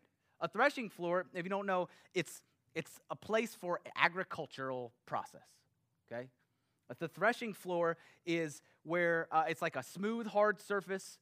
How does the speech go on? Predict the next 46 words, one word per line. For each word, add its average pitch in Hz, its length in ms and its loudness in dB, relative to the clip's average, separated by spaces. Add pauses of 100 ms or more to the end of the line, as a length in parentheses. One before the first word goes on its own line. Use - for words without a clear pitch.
(280)
where 160 220 4
you 151 180 -2
would 143 140 -2
take 196 260 -2
your 170 160 -2
wheat 180 360 -4 (140)
after 196 360 4
the 190 100 2
harvest, 180 540 0
you 160 120 -6
would 143 80 -8
take 165 180 -6
the 175 60 -6
grain 165 320 -2
after 151 280 -2
the 165 80 -2
harvest, 160 380 0 (240)
you 170 80 -10
spread 180 340 2
it 202 80 4
out 185 180 8
on 175 120 2
the 165 80 -4
threshing 156 380 -6
floor, 156 380 -2 (280)
and 143 360 -2 (100)
some 139 200 -4
animals, 190 480 0
whether 151 240 -4
oxen 170 440 2
or 131 60 -2
donkeys 175 720 0
or, 127 280 -4 (220)
or 160 140 -2
people, 214 480 -2 (280)
pull 190 440 -2
a, 156 180 0
like, 143 200 0
a 131 60 -2
big, 156 260 -4
heavy 156 300 -2
sledge 156 720 -2
platform 160 600 0
kind 156 160 -2
of 151 100 -4
thing 156 320 -6